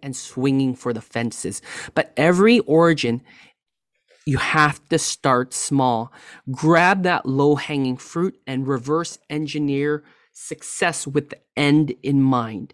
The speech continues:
If you not, if you do not believe you can do it, you cannot do it. If you don't believe it, it's not gonna happen. But you also have to have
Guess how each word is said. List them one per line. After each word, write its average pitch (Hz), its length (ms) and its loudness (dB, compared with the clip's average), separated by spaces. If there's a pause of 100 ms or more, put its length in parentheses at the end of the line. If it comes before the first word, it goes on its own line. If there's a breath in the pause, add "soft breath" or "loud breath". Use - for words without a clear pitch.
(120)
If 147 100 -4
you 185 100 4
not, 196 360 4
if 160 120 -2
you 165 100 -4
do 180 160 -2
not 185 440 2
believe 220 720 -2 (300)
you 165 80 -4
can 151 160 -4
do 139 180 0
it, - 200 -8 (220)
you 151 100 -10
cannot 151 360 -2
do 113 160 -8
it. - 100 -16 (680)
If 147 80 -6
you 170 60 -2
don't 190 180 0
believe 190 260 0
it, - 200 -4 (480)
it's - 160 -10
not 135 180 0
gonna 135 120 -4
happen. 131 280 -6 (340 loud breath)
But 185 140 0
you 180 160 -4
also 208 400 -2
have 180 320 -6
to - 80 -12
have 143 500 -4